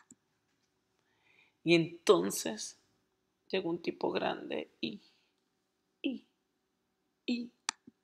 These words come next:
se llevó mi pelota. Estoy tan enfadada. No está bien.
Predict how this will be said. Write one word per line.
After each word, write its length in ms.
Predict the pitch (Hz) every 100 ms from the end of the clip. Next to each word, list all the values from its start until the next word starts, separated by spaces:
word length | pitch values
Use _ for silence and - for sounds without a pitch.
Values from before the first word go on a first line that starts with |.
| _ _ _ _ _ _ _ _ _
se 600 | - - - 339 302 320
llevó 960 | 311 320 311 302 - - 359 339 311 -
mi 140 | 339
pelota. 1120 | 339 - - 359 320 311 277 285 - 302 - 359 - - - - - - - _ _ _ _ _ _ _ _ - - - - _ _ -
Estoy 500 | 214 - 240 - - _ -
tan 260 | 330 -
enfadada. 800 | - 294 - 262 247 247 247 294 311 - _ _ _ _ _ _ _ _ _ _ _ _ - - _ _ _ _ _ _ - - _ _ - _ _ _ _
No 200 | 185 196
está 280 | 180 - 147
bien. 340 | - 143 139